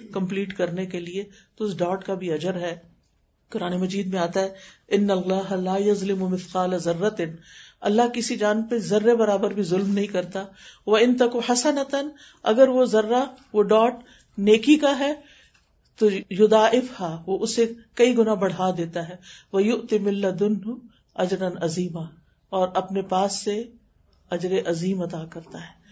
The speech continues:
یعنی ایک ذرے کو پہاڑ بنا دیتا ہے،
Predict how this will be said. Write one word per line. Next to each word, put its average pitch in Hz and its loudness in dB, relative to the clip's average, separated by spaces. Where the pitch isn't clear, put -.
یعنی 196 -4
ایک 202 0
ذرے 202 4
کو 247 -2
پہاڑ 185 -2
بنا 175 -4
دیتا 165 -6
ہے، 185 -8